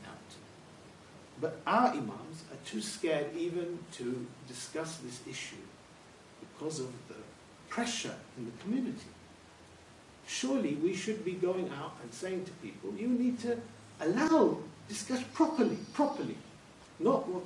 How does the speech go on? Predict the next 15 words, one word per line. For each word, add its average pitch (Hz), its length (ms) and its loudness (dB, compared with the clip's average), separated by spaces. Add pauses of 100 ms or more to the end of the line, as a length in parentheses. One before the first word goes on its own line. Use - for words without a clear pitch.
happened 147 340 -6
in 123 140 -2
Woolwich, 226 420 2 (240)
not - 320 2
this, 170 200 2
just 151 340 -4
this 139 260 -6 (420)
media 160 380 4
stooges 214 720 2
that - 220 -6
come 165 160 0
and 139 140 -2
say 170 260 2
what 143 160 0
they're 135 80 -2